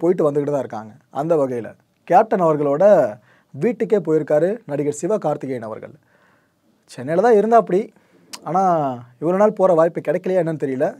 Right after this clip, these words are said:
இப்ப போயிருக்காங்க. இவர் தன்னோட மனைவியோடவே கேப்டன் அவர்கள் வீட்டுக்கு போயிட்டு, கேப்டன் அவர்கள் உருவப்படத்துக்கு மரியாதை செஞ்சுட்டு, அவரோட குடும்பத்துக்கும் ஆறுதல் தெரிவிச்சுட்டு வந்திருக்காருங்க.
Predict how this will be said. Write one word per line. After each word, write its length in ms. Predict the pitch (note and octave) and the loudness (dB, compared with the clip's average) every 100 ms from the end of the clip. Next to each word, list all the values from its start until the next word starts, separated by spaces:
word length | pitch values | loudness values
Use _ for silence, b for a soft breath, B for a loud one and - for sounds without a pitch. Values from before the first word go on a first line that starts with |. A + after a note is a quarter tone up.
| - | -16
இப்ப 180 | D#3 F#3+ | -12 -2
போயிருக்காங்க. 400 | D3+ C#3+ B2+ A#2+ A#2 | 0 0 -4 -12 -6
இவர் 280 | D#3 F#3 - | -2 0 0
தன்னோட 180 | D3 C3+ C#3 | -2 0 2
மனைவியோடவே 560 | A3 G#3 F3+ E3+ F#3+ A#3 - _ _ _ _ | 2 2 2 2 0 -2 -8 _ _ _ _
கேப்டன் 300 | F3+ F#3+ F3+ | -2 0 2
அவர்கள் 200 | D#3+ D#3 | 2 0
வீட்டுக்கு 240 | E3+ D3 C#3+ | -2 -4 -4
போயிட்டு, 260 | C#3 C3 D#3 G#3 b b b b - | -6 -4 -4 -6 b b b b 4
கேப்டன் 320 | G3 A3+ G3+ | 4 4 2
அவர்கள் 200 | F3+ D#3 | 4 4
உருவப்படத்துக்கு 680 | G#3 A3 E3+ D#3 D3+ E3 F3+ G#3+ - | 4 4 2 0 -2 -2 -2 -4 -6
மரியாதை 420 | B2+ E3+ G3+ F3 | 0 4 4 4
செஞ்சுட்டு, 360 | D#3 D3 C#3+ D#3+ F#3 - _ | 0 -6 -4 -4 -4 -10 _
அவரோட 220 | C#3 C#3 C3+ | -2 -2 0
குடும்பத்துக்கும் 720 | G#3 B3+ F#3+ D3+ G3 G3+ C#3+ B2 - | 0 2 2 0 -2 -2 -4 -8 2
ஆறுதல் 380 | D3+ F#3 E3+ D3 | 4 4 2 -2
தெரிவிச்சுட்டு 460 | C#3 C3+ - F3 | -4 -4 -2 -2
வந்திருக்காருங்க. 500 | C#3 D3 C#3+ A#2 G#2+ | 0 -2 -4 -10 -12